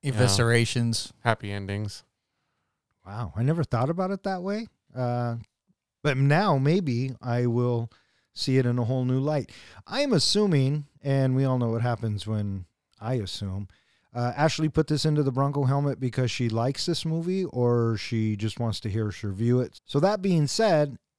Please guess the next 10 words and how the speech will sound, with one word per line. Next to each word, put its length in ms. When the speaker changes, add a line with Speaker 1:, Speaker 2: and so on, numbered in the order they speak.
Speaker 3:
Ashley, 340
I 80
hope 180
we 80
do 160
this 160
movie 260
justice 600
and 320
enjoy. 340